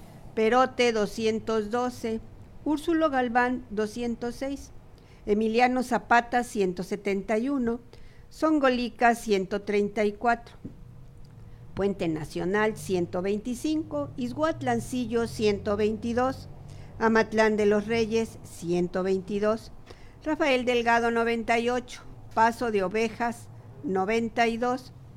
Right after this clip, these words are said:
Actopan, setenta y ocho.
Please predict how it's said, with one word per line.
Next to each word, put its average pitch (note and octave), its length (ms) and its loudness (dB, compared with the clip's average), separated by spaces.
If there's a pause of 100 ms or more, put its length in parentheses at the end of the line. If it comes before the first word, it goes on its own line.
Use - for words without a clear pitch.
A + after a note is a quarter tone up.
(460)
Actopan, B3 680 0
setenta A#3+ 680 0
y B3 120 0
ocho. B3 440 -6